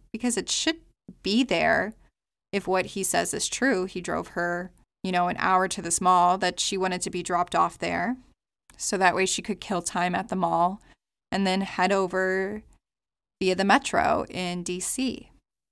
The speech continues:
I do think that if Caitlin was dropped off at the mall, she would have been able to figure out the metro system to get to the airport. A lot of her family kind of made the comment that she wouldn't have done that because she doesn't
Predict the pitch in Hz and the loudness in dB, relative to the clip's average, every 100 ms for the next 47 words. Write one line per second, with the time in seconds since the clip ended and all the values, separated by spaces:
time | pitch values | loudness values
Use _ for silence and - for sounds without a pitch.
0 | _ _ - 240 233 277 392 - 185 202 | _ _ 0 2 4 4 2 0 -2 -2
1 | - 190 190 - 180 - - 190 208 190 | 0 -2 -2 -6 -10 -8 -4 -4 -2 -4
2 | 185 175 202 180 190 - 190 202 - 180 | -4 -4 -4 -4 -4 -4 -2 0 0 0
3 | 190 190 185 180 185 208 - 262 247 254 | -2 -6 -2 0 2 0 0 0 0 0
4 | 254 185 180 175 170 180 - 165 180 170 | -2 -4 -4 -4 -4 -6 -8 -2 0 0
5 | 175 170 165 - 170 - 170 - - 170 | -2 -4 -4 -6 -4 -4 -2 -4 -2 -2
6 | 170 170 - _ _ - 202 180 - - | -2 -6 -10 _ _ -4 -2 -2 -4 -4
7 | - 170 - 170 165 - - 123 107 - | -4 -4 -6 -6 -6 -8 -6 -4 -4 -6
8 | - _ 196 196 196 196 196 - 175 180 | -14 _ 2 4 4 0 -4 -2 -2 -2
9 | 175 - 180 175 175 165 - 170 165 165 | -6 -6 -4 -4 -6 -8 -4 -4 -2 -4
10 | 170 170 - - 190 180 175 170 170 170 | -2 -2 -2 -2 -2 -4 -2 -2 0 -2
11 | 170 175 185 - 185 180 175 175 - | -2 -4 -4 -4 -2 -2 -2 -4 -8